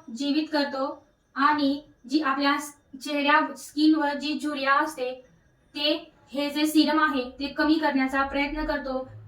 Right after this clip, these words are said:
त्वचा आपली जवा आणि यंग दिसते, त्वचेला चिकना आणि चमकदार, शायनी अशी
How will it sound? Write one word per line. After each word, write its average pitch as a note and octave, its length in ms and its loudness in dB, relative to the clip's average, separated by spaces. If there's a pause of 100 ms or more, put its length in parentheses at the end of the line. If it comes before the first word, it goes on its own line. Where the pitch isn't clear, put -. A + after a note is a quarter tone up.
त्वचा C#4+ 240 4
आपली C4+ 400 2 (100)
जवा C#4+ 220 4
आणि C4+ 380 4
यंग C#4 180 2
दिसते, B3+ 380 -6 (440)
त्वचेला D#4 480 6
चिकना D4+ 280 -2
आणि C#4+ 340 0
चमकदार, C#4+ 640 0 (460)
शायनी D4+ 300 2
अशी D4 300 -4